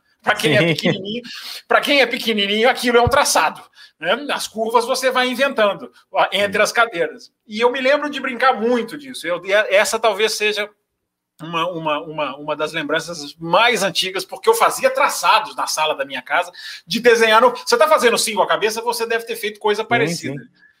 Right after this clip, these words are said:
Speaker 2: sim.
Speaker 1: De desenhar no papel, assim, as cadeiras, as mesas, e aí a, a linhazinha ia traçando.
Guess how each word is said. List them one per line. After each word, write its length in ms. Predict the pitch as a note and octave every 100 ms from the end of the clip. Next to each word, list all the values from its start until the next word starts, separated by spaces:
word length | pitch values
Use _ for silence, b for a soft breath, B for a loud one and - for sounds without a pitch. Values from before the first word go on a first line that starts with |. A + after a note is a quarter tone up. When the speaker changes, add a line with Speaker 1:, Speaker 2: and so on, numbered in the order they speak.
| b
Speaker 2:
sim. 160 | -
Speaker 1:
De 100 | G#2+
desenhar 460 | - B3 B3 A3 A#3
no 100 | C4
papel, 640 | E4+ E4 A3 A#3+ F3+ C#3+
assim, 200 | C3 -
as 140 | F#3 -
cadeiras, 760 | - E3 D#3 D3+ F3+ C4 C#4+
as 200 | F3+ D3+
mesas, 640 | D#3 E3 F#3+ A#3+ A#3 A3+
e 100 | A#3
aí 300 | C4 G#3 A3+
a, 300 | C#4 C#4 A#3
a 40 | A3+
linhazinha 640 | G#3 A#3 B3+ A#3 G#3 B3+
ia 160 | C#4+ D4
traçando. 420 | C#4 - A3+